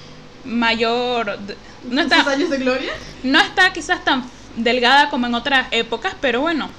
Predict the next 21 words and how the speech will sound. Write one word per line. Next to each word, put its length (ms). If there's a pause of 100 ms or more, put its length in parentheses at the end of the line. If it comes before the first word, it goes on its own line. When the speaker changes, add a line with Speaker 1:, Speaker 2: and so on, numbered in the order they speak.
(320)
Speaker 1:
nuestro 540
cuerpo 760 (640)
es 160
normal 420
que 120
cambie, 640
es 120
normal 380
que 180
en 200
ciertas 380
épocas 500 (180)
n-, 260
nos 180
veamos 320
desde, 360 (480)
de 80
un 120
modo 340
y 200
luego 540